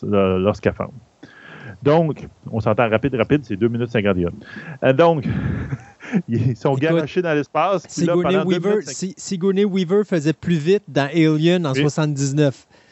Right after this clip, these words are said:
Speaker 1: Donc, ils sont projetés dehors, puis là, ils,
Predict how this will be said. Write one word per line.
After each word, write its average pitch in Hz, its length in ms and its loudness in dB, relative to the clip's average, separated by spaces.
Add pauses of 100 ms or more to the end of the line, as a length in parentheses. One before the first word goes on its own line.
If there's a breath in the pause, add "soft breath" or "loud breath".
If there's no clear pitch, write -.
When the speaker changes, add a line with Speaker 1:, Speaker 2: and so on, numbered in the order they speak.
(480 soft breath)
Speaker 1:
Donc, 240 240 2 (160)
ils 143 80 -6
sont 190 420 2
projetés 156 440 0
dehors, 170 580 0
puis 131 180 -8
là, 160 380 0
ils, 131 180 -4